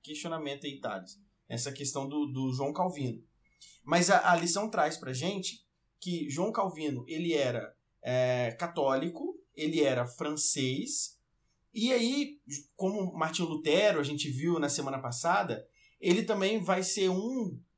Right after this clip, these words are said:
é, dos, é, dos pioneiros aí dentro das, das religiões protestantes.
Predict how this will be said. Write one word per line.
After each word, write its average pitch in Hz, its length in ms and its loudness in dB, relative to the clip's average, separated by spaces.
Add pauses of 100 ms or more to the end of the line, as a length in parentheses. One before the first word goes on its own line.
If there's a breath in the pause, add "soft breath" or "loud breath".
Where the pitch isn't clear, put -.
é, 135 840 0
dos, 165 600 2
é, 139 240 -2
dos - 260 -2
pioneiros 220 720 2
aí 139 260 -4
dentro 185 380 0
das, 151 340 -2
das 127 480 0
religiões 139 460 -2
protestantes. 147 960 -4